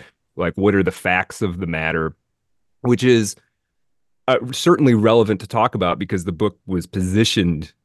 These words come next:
and still is in some quarters as a, like, completely factual document. Um,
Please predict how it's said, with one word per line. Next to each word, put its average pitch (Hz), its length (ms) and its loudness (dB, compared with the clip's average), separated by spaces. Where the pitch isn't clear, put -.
and 87 220 -6
still 139 360 2
is 85 280 0
in 90 80 -4
some 82 240 -4
quarters 82 440 -6
as 90 560 -2
a, 85 240 -2
like, 85 300 -4
completely 101 520 -4
factual 87 840 -4
document. 92 680 -2
Um, 90 460 -2